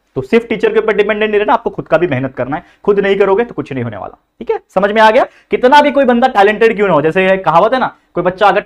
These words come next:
बचपन से ही बहुत टैलेंटेड है, मान लो बहुत अच्छा क्रिकेट खेलता है, लेकिन वो क्रिकेट खेल रहा है, क्रिकेट खेल रहा है, क्रिकेट खेल रहा है,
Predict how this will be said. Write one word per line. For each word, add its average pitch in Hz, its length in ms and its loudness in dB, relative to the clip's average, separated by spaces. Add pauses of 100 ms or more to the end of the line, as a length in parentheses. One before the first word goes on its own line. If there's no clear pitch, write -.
बचपन 190 260 -2
से 190 100 -6
ही 202 60 4
बहुत 185 220 0
टैलेंटेड 156 300 -2
है, 143 60 -4
मान 160 140 0
लो 180 80 0
बहुत 226 180 2
अच्छा 220 180 -2
क्रिकेट 190 280 -2
खेलता 139 240 -4
है, - 80 -18 (320)
लेकिन 196 140 -2
वो 247 60 2
क्रिकेट 233 320 0
खेल 226 100 2
रहा 240 100 2
है, 240 60 0
क्रिकेट 214 240 0
खेल 214 100 2
रहा 214 80 0
है, 214 60 2
क्रिकेट 202 280 -2
खेल 202 120 2
रहा 190 120 0
है, - 120 -6